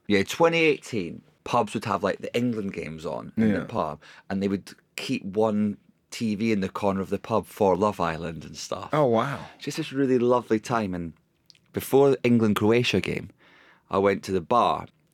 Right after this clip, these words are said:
Speaker 1: and I went to order a beer, and then I realised, 'cause it's such a social time, I actually didn't know the Spanish for one. <laughs> Like, I
Speaker 2: Wow.
Speaker 1: literally didn't know. <laughs> So I remember I had to say,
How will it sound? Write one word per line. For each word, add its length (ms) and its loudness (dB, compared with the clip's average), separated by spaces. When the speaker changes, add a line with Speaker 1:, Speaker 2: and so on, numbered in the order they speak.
Speaker 1:
and 120 0
I 40 4
went 140 2
to 60 0
order 180 2
a 40 4
beer, 360 2
and 100 -2
then 100 2
I 40 2
realised, 720 0
'cause 140 -4
it's 80 -8
such 120 -8
a 60 -6
social 360 -2
time, 360 -4
I 100 0
actually 240 -4
didn't 180 -2
know 100 -2
the 100 0
Spanish 480 0
for 140 -2
one. 400 0
<laughs> 120 -18
Like, 120 2
I 40 4
Speaker 2:
Wow. 100 4
Speaker 1:
literally 300 4
didn't 220 0
know. 720 0
<laughs> 20 0
So 200 4
I 60 6
remember 320 0
I 40 2
had 100 -2
to 100 0
say, 220 -4